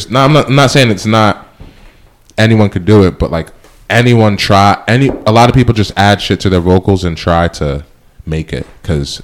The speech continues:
they don't have a convincing voice. But Meek has a compelling voice, you know what I mean?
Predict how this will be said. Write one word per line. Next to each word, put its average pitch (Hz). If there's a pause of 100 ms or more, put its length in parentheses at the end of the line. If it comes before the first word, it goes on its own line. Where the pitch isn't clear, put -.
they 87
don't 85
have 85
a 80
convincing 80
voice. 85
But 90
Meek 120
has 107
a 101
compelling 92
voice, 87
you 82
know 85
what 82
I 78
mean? 85